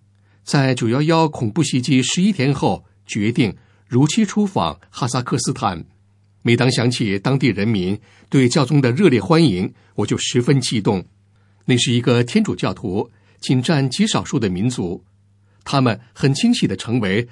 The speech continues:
很少人预料到的重大和平事件的首选见证。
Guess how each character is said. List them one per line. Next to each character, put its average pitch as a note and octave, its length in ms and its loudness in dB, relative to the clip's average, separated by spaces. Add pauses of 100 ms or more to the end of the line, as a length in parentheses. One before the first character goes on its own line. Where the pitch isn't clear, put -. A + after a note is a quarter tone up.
(160)
很 D#3 300 4
少 G2 220 0
人 F#2+ 320 -4
预 F#3 140 4
料 C3 120 2
到 B2 200 -2
的 G2 200 -2 (280)
重 F#3+ 260 4
大 C#3+ 220 -2
和 D3 260 2
平 D#3 180 2
事 D3 140 0
件 A#2+ 220 0
的 F#2+ 180 -4 (140)
首 B2 340 2
选 C#3 300 -2
见 F2+ 240 -2
证。 F#2+ 260 -4